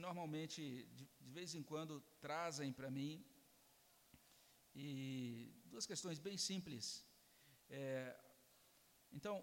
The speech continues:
alguém me perguntou aqui nesse contexto aqui dos nossos estudos, e essa pergunta é frequente, o seguinte,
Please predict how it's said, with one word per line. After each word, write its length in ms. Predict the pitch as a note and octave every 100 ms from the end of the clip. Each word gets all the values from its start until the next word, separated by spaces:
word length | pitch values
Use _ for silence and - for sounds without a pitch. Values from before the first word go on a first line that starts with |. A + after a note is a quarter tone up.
| -
alguém 260 | F#3 F#3 G#3+
me 120 | A3
perguntou 580 | A3 F#3+ F#3 D#3+ F#3+ F#3
aqui 200 | - F3
nesse 280 | E3 D#3 D3 -
contexto 480 | C#3+ - D#3+ E3 -
aqui 400 | C3+ F#3+ F#3 C3 - B2
dos 160 | C3+ A#2+
nossos 280 | D3+ C#3 C3+ B2
estudos, 460 | G3 G3+ B2 - E3
e 120 | D#3+
essa 180 | E3+ F#3
pergunta 400 | F3+ E3+ F#3+ G#3 - - - -
é 140 | D3+ E3+
frequente, 680 | - G3 - E3 D#3+ - -
o 60 | D3
seguinte, 460 | G3+ D3+ C3 -